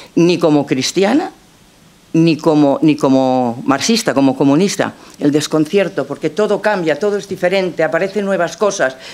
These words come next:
Cristo está preocupadísimo de qué hacer con todo el tema de los feminismos ahora, qué hacer con todo el tema de las migraciones, qué hacer incluso todo el tema con las injusticias, con las violencias, porque estamos en un momento en que todo vuelve a reconfigurarse, ¿no?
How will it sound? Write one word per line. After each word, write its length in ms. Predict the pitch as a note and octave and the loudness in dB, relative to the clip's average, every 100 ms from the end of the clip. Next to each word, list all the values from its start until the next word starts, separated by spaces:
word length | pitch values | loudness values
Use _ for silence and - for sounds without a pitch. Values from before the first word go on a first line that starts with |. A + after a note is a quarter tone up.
| - - | -20 -8
Cristo 400 | G3+ A3+ A3 G#3+ | -2 -2 -2 -4
está 220 | F#3+ G#3 | 0 0
preocupadísimo 760 | G3+ - F#3+ E3+ G3+ - G3+ F#3+ | 0 -2 0 0 0 -2 -4 -2
de 140 | F3 | 0
qué 80 | G3+ | -2
hacer 320 | G3 F#3+ G3 | 0 -2 -2
con 180 | F3+ E3+ | -4 -2
todo 220 | F#3+ F#3+ | -2 -4
el 60 | E3 | -4
tema 200 | F#3+ G3 | -4 -2
de 120 | F#3+ | -2
los 120 | E3+ | -4
feminismos 640 | E3+ D#3 D#3 F3+ F#3 F3 | -4 -4 -4 -6 -8 -2
ahora, 380 | D#3 E3 D3+ C#3 - - - | 2 2 0 -4 -12 -20 -2
qué 100 | G3+ | -2
hacer 280 | G3 G3 G3+ | 0 -2 -2
con 180 | F#3 | -4
todo 220 | F#3+ G3 F#3+ | -2 -2 -2
el 80 | |
tema 360 | - G3 G3 G#3 - - - - - | -2 0 0 -4 -10 -20 -20 -20 -8
de 140 | D#3+ | -2
las 180 | E3+ D#3+ | 0 0
migraciones, 680 | F3 D#3 D#3 G3 G#3+ E3 D3 | 0 0 0 0 0 0 -2
qué 120 | A#3 | -4
hacer 200 | G3 A3 | 0 -2
incluso 440 | G#3 - A3 A3+ A3 | -2 -6 -6 -4 -2
todo 200 | G#3+ G3 | -2 -2
el 100 | E3 | 0
tema 280 | G#3 A3+ | -2 -2
con 140 | A3 F3 | -2 -4
las 160 | E3+ | -2
injusticias, 720 | E3 D3 C3+ - A#3 A3+ D3+ C#3+ | -4 -8 -14 -8 -8 -4 -4 -4
con 160 | E3+ | -2
las 160 | D#3+ D#3 | -2 -2
violencias, 640 | D#3 F3 B3+ C4 B2 - - - - - - | -2 0 -2 -2 -4 -4 -16 -20 -20 -20 -4
porque 260 | F3+ D#3 E3 | -4 -2 -4
estamos 380 | - A3+ A#3+ | -2 0 0
en 100 | A3 | 2
un 60 | A3 | 2
momento 420 | A3 A3 A3 A3+ | 2 2 0 2
en 140 | A#3 G3+ | 0 0
que 160 | G3+ | -4
todo 440 | F#3+ - A#3+ A3+ A#3 | -4 0 2 2 0
vuelve 540 | G3 G#3 G3+ G#3+ G#3+ | 2 0 0 -2 -2
a 100 | - | -2
reconfigurarse, 920 | D#3+ D#3 D#3+ D#3+ C#3+ D3+ E3+ - - | -2 0 0 2 2 2 0 -2 0
¿no? 160 | C3 | 0